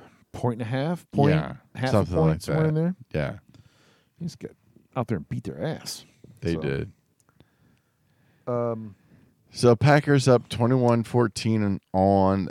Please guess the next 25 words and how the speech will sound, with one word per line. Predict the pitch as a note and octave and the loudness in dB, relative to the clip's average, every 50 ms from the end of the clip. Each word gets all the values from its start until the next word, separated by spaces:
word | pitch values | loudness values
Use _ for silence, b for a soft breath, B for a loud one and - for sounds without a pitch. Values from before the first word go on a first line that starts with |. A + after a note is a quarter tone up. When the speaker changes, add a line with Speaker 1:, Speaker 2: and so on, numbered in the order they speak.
| - - | -8 -12
Speaker 2:
the | D#2+ F2+ F2+ G2+ G2+ G2+ | -14 -6 -2 2 2 2
Lion | G2 G2 F#2+ F#2 F#2 F2+ F2 F2+ F#2+ G2 G2+ G2+ G2 F#2 E2+ D#2 D2+ D2+ D2 C#2+ D2 C#2+ - _ _ _ _ - | 2 2 0 0 0 2 2 2 2 2 0 0 0 0 -2 -2 -2 -2 -4 -4 -4 -6 -10 _ _ _ _ -8
at | - E2 D#2+ | -6 -4 -4
this | D#2+ E2 - - | -2 -4 -4 -6
point. | - - C2 A#1+ G#1+ - - _ _ | -6 -6 -6 -6 -8 -12 -16 _ _
Speaker 1:
Correct. | - - A#2 - - _ - - _ _ _ | -4 -2 -2 -2 -4 _ -20 -20 _ _ _
Uh, | A2+ G#2+ G#2 G#2 | -2 0 0 0
let's | A2 - - | -2 -2 0
run | C#3 D3 D3 | 2 2 4
down | D3 C3+ B2 | 4 4 4
the | A#2 | 6
winners, | B2 D3+ C3+ A2 E2+ C#2+ - | 6 6 4 4 0 -4 -8
Jay, | - G2 F2 F2+ | -8 -8 -6 -6
so | - G#2 F#2 | -8 -8 -8
far | - A2+ C3 - - - - - - | -6 -4 -6 -6 -8 -12 -20 -6 -2
Speaker 2:
Yeah, | G3+ F#3 | 0 2
let's | D#3 A2+ G#2 - - | 2 2 0 0 -2
do | F2+ F2 D#2+ | -2 0 0
Speaker 1:
from | D2+ C#2 | 0 -2
Speaker 2:
that. | - - | -2 -2
Speaker 1:
today. | B2 A#2 C3 D3+ E3 - _ _ _ _ _ - | 0 2 2 0 0 -4 _ _ _ _ _ -2
Speaker 2:
Okay. | - D#2+ E2 D#2+ D#2 - - B2 - - _ - E3+ | 0 2 2 0 0 -2 -4 -4 -4 -4 _ -12 -12
Speaker 1:
Uh, | A2+ F#2 F2+ - - | -10 -10 -10 -10 -10
Titans | - - D#3+ F3+ F#3+ D#3+ C#3 D#3+ | -2 -2 -2 0 0 2 2 2
up, | - | 0